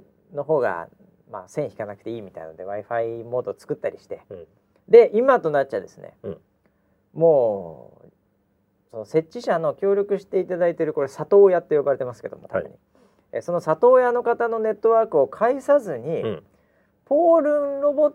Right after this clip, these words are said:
Speaker 1: トの中に、
Speaker 2: うん。
Speaker 1: すでに、
Speaker 2: うん。
Speaker 1: まあ、シムって呼ばれるような、要は携帯が一個入ってるみたいなもんですよ。
Speaker 2: 何？
Speaker 1: ええ。
Speaker 2: うん。
Speaker 1: なので、設置するとね、
Speaker 2: うん。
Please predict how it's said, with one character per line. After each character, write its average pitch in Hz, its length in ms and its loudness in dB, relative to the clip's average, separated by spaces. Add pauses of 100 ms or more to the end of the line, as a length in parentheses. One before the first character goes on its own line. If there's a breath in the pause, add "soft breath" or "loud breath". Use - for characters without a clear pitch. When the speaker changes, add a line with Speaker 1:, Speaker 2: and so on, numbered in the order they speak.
(100)
Speaker 1:
ト 208 100 0
の 147 140 -2
中 233 400 -6
に、 170 280 -6
Speaker 2:
う 120 40 -4
ん。 87 180 -8 (460)
Speaker 1:
す 254 240 -10
で 196 220 2
に、 139 360 -8
Speaker 2:
う 107 40 -14
ん。 92 120 -12 (480)
Speaker 1:
ま 127 80 -10
あ、 - 20 -10
シ - 220 -8
ム 185 140 -2
っ - 20 -16
て 185 200 -2
呼 170 80 4
ば 170 120 4
れ 170 120 0
る 170 60 -4
よ 165 60 -2
う 143 40 -6
な、 117 80 -6
要 147 80 -2
は 143 120 -2
携 240 240 4
帯 269 140 2
が 254 60 4
一 254 100 2
個 - 120 2
入 208 120 0
っ - 20 -4
て - 120 -2
る 120 80 -10
み 107 80 -14
た 101 80 -6
い 87 40 -14
な 90 80 -14
も 131 100 -6
ん 131 60 -10
で 98 60 -18
す - 80 -18
よ。 - 80 -16 (100)
Speaker 2:
何？ 113 220 0 (920)
Speaker 1:
え - 40 -16
え。 95 140 -12 (600)
Speaker 2:
う - 40 -10
ん。 147 40 -2
Speaker 1:
な 269 80 2
の 202 140 -2
で、 143 260 0
設 240 320 -4
置 330 40 0
す 320 100 -2
る 330 80 -2
と 277 120 2
ね、 302 160 0 (200)
Speaker 2:
う - 60 -14
ん。 - 80 -16